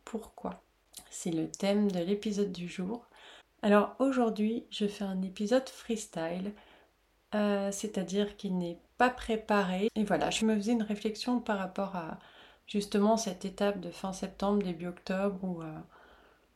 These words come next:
où l'énergie de la rentrée est retombée. Et je me suis dit, c'est le moment où il faut trouver son pourquoi. Donc déjà, trouver son pourquoi, qu'est-ce que ça veut dire ? Quand vous êtes en période, voilà, de perte d'énergie,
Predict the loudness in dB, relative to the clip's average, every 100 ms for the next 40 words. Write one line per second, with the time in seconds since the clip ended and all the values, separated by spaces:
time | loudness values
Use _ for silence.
0 | _ 0 6 8 8 8 6 6 8 8
1 | 6 4 4 4 4 0 2 4 4 2
2 | 0 -6 0 2 2 4 2 2 0 -2
3 | 0 0 0 0 -4 -10 _ -2 0 2
4 | 2 2 2 -2 -4 -4 -4 -4 -6 -2
5 | 0 0 0 -4 -8 -10 -12 -14 -16 -18
6 | _ _ _ _ -20 -20 _ 4 6 8
7 | 8 8 8 8 6 0 _ -4 2 6
8 | 6 6 4 4 0 0 2 4 4 2
9 | -8 _ _ _ -4 -2 0 2 2 0
10 | -4 -8 -10 -14 -20 _ -20 -20 -20 -20
11 | -20 -20 -20 _ 2 4 6 4 4 4
12 | 4 4 2 -2 -4 2 4 4 4 4
13 | 4 2 0 4 6 6 6 4 4 2
14 | 2 0